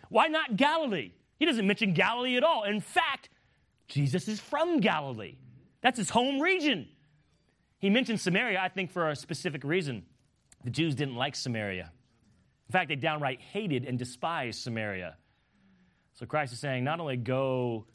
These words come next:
to your community, go to surrounding communities, and go to communities you don't like. Go to places you wouldn't necessarily choose for yourself because they need the gospel too.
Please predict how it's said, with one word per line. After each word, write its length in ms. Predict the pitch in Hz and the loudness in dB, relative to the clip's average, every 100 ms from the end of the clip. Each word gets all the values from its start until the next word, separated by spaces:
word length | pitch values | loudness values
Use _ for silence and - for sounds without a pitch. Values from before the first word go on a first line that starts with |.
| _ | _
to 100 | - | -4
your 120 | 117 107 | -4 -4
community, 560 | 107 113 135 104 120 | -4 -4 -2 -4 -4
go 260 | 127 120 120 | -2 -2 -2
to 180 | - 117 | -4 -6
surrounding 540 | - 101 117 170 120 | -6 -6 -4 -4 -6
communities, 520 | 110 104 95 113 127 - - - | -6 -8 -4 -4 -6 -10 -16 -8
and 160 | 117 | -2
go 200 | 131 165 | 0 -2
to 180 | - 156 | -2 -4
communities 640 | - 123 151 160 123 123 | -2 -2 -2 -2 -2 -2
you 140 | 120 120 | -2 -4
don't 260 | 135 143 | -4 -6
like. 420 | 127 120 90 - - - _ _ _ _ _ _ _ _ _ _ _ | -8 -10 -10 -12 -12 -20 _ _ _ _ _ _ _ _ _ _ _
Go 160 | 151 160 | 0 0
to 160 | 175 | -2
places 560 | 139 - 185 185 127 117 | -4 -2 -2 -2 -4 -2
you 100 | 160 | 0
wouldn't 220 | 190 175 | 0 0
necessarily 680 | 156 151 131 156 139 131 127 - | -4 -6 -6 -4 -2 -2 -4 -10
choose 600 | - 180 147 110 101 - | -4 0 0 -2 -6 -8
for 200 | - 104 | -8 -6
yourself 600 | 98 - - 123 87 - - _ | -6 -10 -8 -8 -8 -18 -20 _
because 300 | 123 123 98 | -8 -6 -6
they 560 | 92 120 127 131 131 127 - - | -4 -2 -2 -2 -2 -4 -12 -10
need 460 | 98 110 110 104 - - | -6 -4 -6 -8 -12 -12
the 80 | |
gospel 600 | 98 92 80 - - 85 - _ | -10 -10 -14 -16 -16 -18 -20 _
too. 160 | 95 | -16